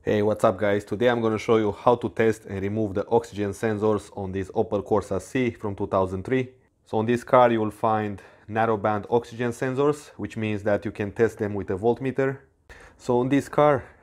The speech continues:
if I go ahead and plug in the scanner in the O B D two port, I will also turn the key in the second position. You can see it has two trouble codes. One is for the heater circuit and one is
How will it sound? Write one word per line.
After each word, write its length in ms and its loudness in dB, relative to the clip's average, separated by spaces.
if 160 -2
I 100 6
go 240 6
ahead 380 4
and 400 -8
plug 260 2
in 280 -6
the 240 2
scanner 460 0
in 160 -10
the 160 0
O 80 4
B 120 -2
D 180 -8
two 260 -10
port, 280 0
I 120 2
will 120 4
also 280 4
turn 320 2
the 100 -8
key 380 -6
in 200 -4
the 80 0
second 400 -2
position. 500 -2
You 120 -6
can 180 2
see 140 0
it 80 0
has 260 6
two 200 -4
trouble 340 2
codes. 440 2
One 260 2
is 100 -4
for 260 2
the 180 0
heater 340 -4
circuit 520 -2
and 280 -2
one 260 4
is 300 -4